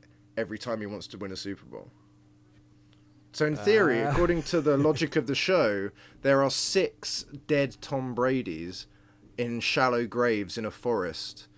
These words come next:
Speaker 1: Because the way they do it is they clone you and the new clone is the better version, so they kill the old version.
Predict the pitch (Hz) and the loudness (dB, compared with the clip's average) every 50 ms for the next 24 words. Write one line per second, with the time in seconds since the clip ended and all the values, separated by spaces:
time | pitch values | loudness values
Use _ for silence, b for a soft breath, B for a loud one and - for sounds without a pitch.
0 | B B B B B B B _ 123 113 - 127 117 95 131 127 127 135 131 123 | B B B B B B B _ -8 -6 -4 -4 -4 -2 -2 0 2 4 4 4
1 | 123 117 113 - - 156 151 135 120 101 - 95 101 101 98 98 - - 107 107 | 4 0 0 0 0 0 2 2 2 0 0 -2 -4 -4 -4 -4 -6 -6 -6 -6
2 | 101 - - 139 143 143 143 139 135 120 110 101 98 98 98 98 104 110 117 123 | -6 -6 -4 -2 0 0 0 0 -2 -2 -2 -4 -4 -4 -4 -4 -6 -4 -4 -4
3 | 127 123 120 - - - 135 127 120 110 107 104 101 - - 107 - 117 110 - | -2 -4 -4 -6 -6 -6 -4 -4 -4 -4 -4 -4 -6 -8 -8 -6 -4 -4 -4 -2
4 | 101 98 90 110 113 117 113 - 139 135 131 120 110 - 117 107 107 107 - - | -4 -6 -4 -2 -2 -2 -4 -4 -6 -6 -6 -6 -6 -4 -4 -4 -4 -4 -6 -6
5 | - 139 123 120 110 104 101 104 104 110 110 104 104 117 120 123 120 123 135 143 | -4 -2 -2 -2 -2 -2 -2 -2 -2 -2 -4 -4 -2 0 0 0 0 -2 -6 -8
6 | 151 151 | -10 -12